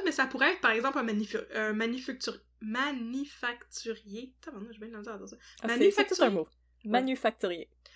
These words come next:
Speaker 1: Manufacturier, ok, on recommence. Pas nécessairement quelqu'un de la F P A Q ou un manufacturier de sirop d'érable, mais plutôt quelqu'un d'autre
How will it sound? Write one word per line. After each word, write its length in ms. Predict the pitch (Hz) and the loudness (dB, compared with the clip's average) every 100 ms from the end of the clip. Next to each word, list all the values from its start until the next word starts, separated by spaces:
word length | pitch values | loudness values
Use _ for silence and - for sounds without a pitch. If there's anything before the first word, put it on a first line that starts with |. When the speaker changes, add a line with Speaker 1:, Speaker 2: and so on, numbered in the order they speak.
| - | -8
Speaker 1:
Manufacturier, 680 | 240 294 320 247 240 208 202 | 4 8 8 6 0 -4 -2
ok, 80 | 202 | -4
on 40 | 208 | -6
recommence. 380 | 196 196 - - _ _ _ _ _ _ _ | -8 -12 -14 -20 _ _ _ _ _ _ _
Pas 140 | 302 359 | 8 10
nécessairement 500 | 349 285 262 240 254 | 8 2 0 2 2
quelqu'un 480 | 233 208 254 262 - | 0 0 0 0 -4
de 120 | 208 | 0
la 100 | 233 | 2
F 220 | 226 202 | 2 -2
P 120 | 240 | -4
A 80 | 208 | -4
Q 200 | 202 311 403 | 0 0 0
ou 200 | 269 311 - | 2 2 4
un 180 | 233 240 | 2 2
manufacturier 920 | 233 233 233 220 - - 214 233 226 | 2 -2 -2 -6 -6 -10 -6 -6 -4
de 100 | 202 | -6
sirop 280 | 208 190 185 | -6 -8 -8
d'érable, 420 | 202 220 392 320 | -4 -2 -2 -4
mais 120 | 233 285 | -4 -4
plutôt 240 | 262 370 | -2 0
quelqu'un 300 | 403 294 269 | 2 2 -2
d'autre 320 | 226 226 330 | 0 -2 -2